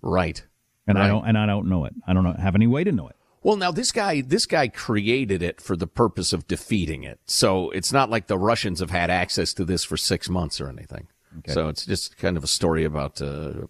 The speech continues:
Speaker 1: you know, our machines are not quite as airtight as we'd like them to be. Uh, but, you know, at least this one was, was done in a laboratory and then overcome in that same laboratory.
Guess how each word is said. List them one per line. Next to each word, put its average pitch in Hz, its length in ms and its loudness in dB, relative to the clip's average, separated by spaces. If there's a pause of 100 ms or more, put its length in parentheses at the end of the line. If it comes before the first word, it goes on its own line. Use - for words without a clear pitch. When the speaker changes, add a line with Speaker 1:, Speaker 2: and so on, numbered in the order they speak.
(140)
Speaker 1:
you 113 120 -4
know, 71 120 -8 (920)
our 101 120 4
machines 110 380 2
are 107 60 2
not 131 360 -4
quite 208 340 0
as 98 320 0
airtight 123 500 2
as 87 120 -2
we'd 82 160 -2
like 95 260 0
them 82 260 -4 (360)
to 90 120 4
be. 208 520 0 (480)
Uh, 73 280 -4
but, 82 240 -2 (160)
you 82 140 -4
know, 78 160 -4 (160)
at 87 100 -4
least 104 240 0
this 113 180 0
one 82 200 0
was, 78 200 -2
was 80 220 -2
done 85 260 0
in 78 120 -4
a 76 80 -4
laboratory 80 760 0
and 78 120 -4
then 76 200 -6
overcome 85 460 0
in 76 80 -4
that - 160 -6
same 85 240 0
laboratory. 78 640 -8